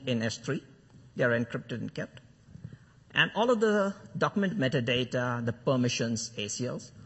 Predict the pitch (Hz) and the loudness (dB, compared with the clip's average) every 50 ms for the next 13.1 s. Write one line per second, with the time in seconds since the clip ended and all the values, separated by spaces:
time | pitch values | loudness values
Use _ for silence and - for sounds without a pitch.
0 | - - - - 143 135 139 135 135 143 139 - - - - 147 147 143 175 220 | -20 -10 -6 -2 -2 0 0 0 0 0 -2 -2 -4 -4 -4 -2 -2 0 -2 -2
1 | 285 285 - - - - - - - - - - - - 143 143 143 - 135 117 | -4 -6 -12 -20 -20 -20 -20 -20 -20 -20 -20 -14 -6 -2 -2 -2 0 0 0 -2
2 | 101 104 95 92 - - 69 - - - - - - - - - - - - - | -2 -2 -4 -6 -8 -8 -10 -12 -12 -14 -16 -16 -18 -18 -20 -20 -20 -20 -20 -18
3 | - - - - - - - - - - 190 185 165 - - - 240 220 202 190 | -18 -20 -20 -20 -20 -20 -20 -14 -2 2 4 4 4 4 4 4 4 4 4 4
4 | - - 180 160 165 170 170 165 147 131 123 117 120 117 113 127 147 - - - | 6 6 6 6 6 6 4 4 4 2 2 2 0 0 0 -2 -2 -6 -10 -14
5 | - - - 135 127 120 131 156 - - 151 147 147 143 135 - 120 127 120 117 | -14 -6 -2 0 0 2 2 0 0 2 2 2 2 2 0 0 2 2 2 2
6 | 113 113 117 123 131 123 123 120 123 117 123 123 123 - 120 117 113 113 107 104 | 2 0 -2 -2 0 2 2 2 2 2 0 0 0 -2 -4 -4 -4 -4 -4 -4
7 | 104 - - 92 202 196 190 - 110 95 - - - - - - - - - - | -6 -6 -6 -6 -6 -6 -6 -6 -6 -8 -8 -10 -10 -10 -12 -14 -20 -20 -18 -10
8 | - - - - - - - - - - - - - - - - - - - - | -6 -4 -2 -2 -4 -4 -6 -10 -14 -14 -16 -20 -20 -20 -20 -20 -20 -20 -8 -2
9 | - 175 160 160 - 240 226 - - 254 254 - 269 214 214 240 226 247 202 185 | 0 2 2 2 0 -4 -8 -4 0 2 2 2 2 2 2 2 2 4 6 8
10 | 269 262 - - 160 - - - - - - - - - - - - - - - | 6 6 6 0 -4 -4 -6 -10 -18 -20 -18 -18 -16 -16 -16 -16 -14 -12 -12 -12
11 | - - - - - - - - - - - - - - - - - - - 135 | -12 -12 -14 -16 -14 -14 -14 -14 -16 -18 -18 -18 -16 -14 -14 -16 -14 -8 -4 -2
12 | 127 127 180 180 - 185 156 147 151 147 151 160 156 156 143 151 151 135 143 143 | -2 0 0 2 4 4 4 6 6 6 6 4 2 2 4 2 2 2 2 0
13 | 147 151 | 0 -2